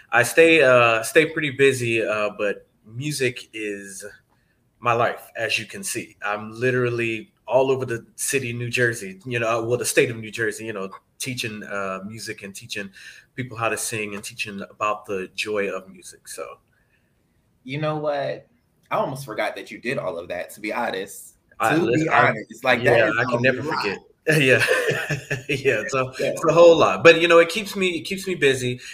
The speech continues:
Speaker 1: and it keeps me doing what I love, which is, which is music. So I'm, I'm fine with it, you know.
Speaker 2: So you can teach anybody how to sing?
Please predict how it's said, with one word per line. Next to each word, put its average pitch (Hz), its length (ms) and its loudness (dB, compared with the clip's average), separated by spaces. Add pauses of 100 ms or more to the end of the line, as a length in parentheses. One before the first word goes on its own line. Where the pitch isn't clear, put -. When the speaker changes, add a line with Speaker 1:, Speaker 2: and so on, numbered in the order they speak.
(120)
Speaker 1:
and 120 100 -2
it 127 60 -4
keeps 165 220 -8
me 151 100 -4
doing 127 420 0 (260)
what 127 140 0
I 123 60 4
love, 107 380 -4
which 120 220 -6
is, 101 220 -10
which 113 160 -14
is 104 120 -20
music. 98 280 -20
So 104 180 -8
I'm, 113 460 -6
I'm 113 140 -8
fine 101 320 -8
with 95 220 -14
it, - 160 -20
you 95 120 -16
know. 87 140 -16 (360)
Speaker 2:
So - 180 -6
you 143 200 -4
can 190 200 -8
teach 170 320 -14
anybody 160 440 -6
how 175 120 -8
to 170 100 -8
sing? 180 400 -14